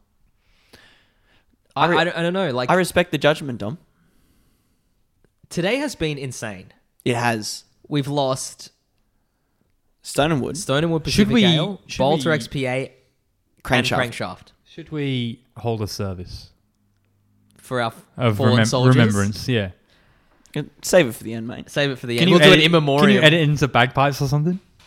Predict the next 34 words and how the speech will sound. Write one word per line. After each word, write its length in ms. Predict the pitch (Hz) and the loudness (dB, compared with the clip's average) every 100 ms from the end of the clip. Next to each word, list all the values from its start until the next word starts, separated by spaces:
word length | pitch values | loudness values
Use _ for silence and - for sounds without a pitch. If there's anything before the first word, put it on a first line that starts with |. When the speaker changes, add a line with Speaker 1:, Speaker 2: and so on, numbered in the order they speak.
| _ _ | _ _
Speaker 1:
Absolutely. 540 | 135 131 123 120 98 92 | -10 -8 -8 -8 -8 -8
Speaker 3:
Yeah. 180 | 117 101 _ _ _ - | -8 -8 _ _ _ -12
Speaker 2:
Yeah. 180 | 110 - | -8 -2
Speaker 1:
I 100 | 143 | -2
think 180 | 175 175 | 0 0
at 120 | 156 | -2
the 140 | 156 135 | -2 -4
end 200 | 131 156 | -4 -4
we'll 100 | 139 | -4
do 140 | 131 123 | -4 -6
an 80 | |
in 100 | 120 120 | -6 -6
memoriam 640 | 117 113 107 107 101 107 | -6 -4 -4 -6 -8 -10
of 120 | 107 | -6
Speaker 3:
Yeah. 120 | 123 | -4
Speaker 1:
all 60 | 101 | -4
the 100 | 110 | -6
beers 260 | 107 104 | -8 -8
that 120 | 107 104 | -8 -12
have 80 | |
fallen 360 | - 110 104 101 | -12 -12 -12 -14
before 360 | 104 - 98 98 | -16 -16 -14 -14
us. 260 | - - | -16 -16
Speaker 3:
Yeah. 220 | 120 101 92 - | -12 -12 -14 -12
What 120 | 156 | -10
Speaker 1:
Yeah. 60 | 101 | -8
Speaker 3:
a 40 | |
day. 300 | 101 123 98 - | -6 -6 -8 -14
Wow. 340 | 107 113 120 - _ _ _ _ _ _ _ _ _ _ | -20 -16 -16 -18 _ _ _ _ _ _ _ _ _ _
Alex 300 | 113 156 - | -8 -8 -8
is 80 | 113 | -12
gonna 180 | 101 95 | -10 -10
be 100 | 92 | -12
furious. 920 | 82 - - 120 139 127 87 - - | -14 -18 -10 -4 -2 -2 -4 -8 -8